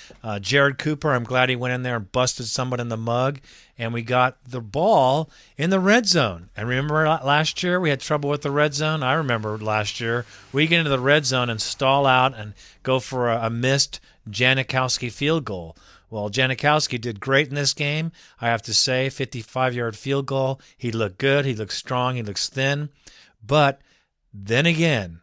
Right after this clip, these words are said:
we have problems in the red zone. We got the ball there, and we had to settle for a field goal. Now, if we were at the thirty, well, there we go. We're fine. But as soon as we get inside the twenty, we blow. That's happened for the last two seasons,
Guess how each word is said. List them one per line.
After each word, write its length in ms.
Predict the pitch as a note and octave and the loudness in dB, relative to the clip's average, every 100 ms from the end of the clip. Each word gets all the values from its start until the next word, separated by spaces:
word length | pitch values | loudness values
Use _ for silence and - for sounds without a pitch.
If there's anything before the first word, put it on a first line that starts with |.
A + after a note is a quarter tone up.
| _ | _
we 160 | - G#2 | -8 -6
have 200 | F#2+ - | -6 -8
problems 680 | - A2+ A#2 A#2+ C3 C3+ - - | 0 2 2 0 -4 -2 -4 -4
in 400 | A2 A2+ A#2 B2+ | -4 -2 -4 -8
the 140 | B2 C3 | -6 -2
red 320 | D3 G#3+ G3 | 2 2 2
zone. 340 | B2+ G2 F2 | -2 -2 -6
We 120 | G#2 | -10
got 180 | A#2+ C#3 | -4 -2
the 100 | F3+ | -2
ball 280 | D#3 E3+ F3 | 0 2 2
there, 400 | E3+ F3 G3+ G3 | 2 2 2 0
and 100 | C#3 | -6
we 120 | D3+ | -2
had 100 | D3 | -2
to 80 | D#3 | 0
settle 320 | D3 D#3 D#3+ | 0 0 0
for 160 | E3+ G3 | -2 -4
a 80 | F3 | -8
field 320 | - G#3 A3+ | -2 -2 0
goal. 320 | C#3 F#2+ D#2+ - - - - | -2 -2 -6 -16 -20 -20 -4
Now, 80 | C3+ | -2
if 140 | C3 | 0
we 60 | F3 | 0
were 60 | E3 | 0
at 120 | C#3 | 0
the 80 | B2+ | -6
thirty, 580 | - G3+ A3 F3+ F#3+ - _ _ | -2 2 2 2 -2 -6 _ _
well, 140 | C#3+ | -2
there 140 | D#3+ F3 | 0 2
we 100 | F#3 | 2
go. 400 | F3+ A#3 A#2+ F2 | 0 0 0 -2
We're 120 | B2 | -8
fine. 480 | C3+ F3 G3 D3 F2 | -4 -2 0 0 -4
But 100 | F#2 | 0
as 80 | A2 | 4
soon 160 | F#3+ | 4
as 100 | G#3 | 4
we 60 | G#3 | 0
get 100 | G3 | -2
inside 260 | F3+ F#3+ E3+ | 0 2 0
the 80 | |
twenty, 520 | D#3 - A3 G#3+ D#3+ E3+ - _ _ | -2 -2 0 0 0 -4 -12 _ _
we 120 | F3+ | -4
blow. 560 | C#3+ F#3 A#3 A3 F#2 E2 _ - _ _ | 0 2 4 2 0 -6 _ -20 _ _
That's 180 | A2+ - | -6 -4
happened 360 | B2 B2 A#2+ G#2+ | -2 -2 -6 -8
for 60 | |
the 80 | A2+ | -8
last 360 | A#2+ C#3+ D#3+ - | -2 0 0 0
two 140 | F3 | -2
seasons, 560 | - E3 D#3+ E3 E3 | 0 0 -2 -2 -4